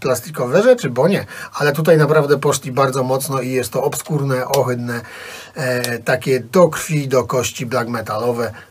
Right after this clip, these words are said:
Bardzo fajny krążek. E, Kaewum. Kaewum, czyli już jesteśmy w maju, bo kwiecień nam gdzieś, e, zniknął. E, Kaewum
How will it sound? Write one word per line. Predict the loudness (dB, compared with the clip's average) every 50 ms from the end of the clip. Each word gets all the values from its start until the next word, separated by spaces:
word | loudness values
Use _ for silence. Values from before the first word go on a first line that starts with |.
| _ -6
Bardzo | 2 4 6 6 6 4 4 2 2 0 0 -6
fajny | -12 -6 -2 -2 -2 -2 -2 -6 -8 -10 -12 -14 -18 _ _ -6
krążek. | 0 4 4 6 6 6 4 2 -2 -6 -10 -12 -14 -14 -14 -18 _ _ _ _ -16 -14 -14 -12 -12 -14 -14 -14 -14 -16 -16 -16 -18 -20 -20 -20 -20 -20 -16 -10
E, | -6 -4 -2 -2 -2
Kaewum. | 0 2 4 6 6 6 8 8 6 6 4 2 0 -2 -2 -6 -8 -10 -10 -4
Kaewum, | 0 4 6 6 8 8 8 8 8 8 8 6 4
czyli | 4 4 6 6 6 8 6
już | 6 6 4 4 2
jesteśmy | 4 4 4 4 4 2 2 2 0 -2 -2
w | 0
maju, | 2 4 6 6 6 6 4
bo | 4 0 0
kwiecień | 0 -2 -2 0 0 -2 -2
nam | 0 -2 -2 -2 -4
gdzieś, | -4 -6 -4 -4 -4 -4 -4
e, | -4 -4 -4 -2 -2 -2 -4 -6
zniknął. | -6 -8 -6 -6 -6 -6 -6 -4 -4 -2 -2 -2 0 0
E, | 0 0 0 -2 -4 -6 -8 -12 -18 -20 -20 -20 -20 -20 -20 -20 -16 -6
Kaewum | 0 2 4 6 6 6 4 4 2 0 0 -2 -4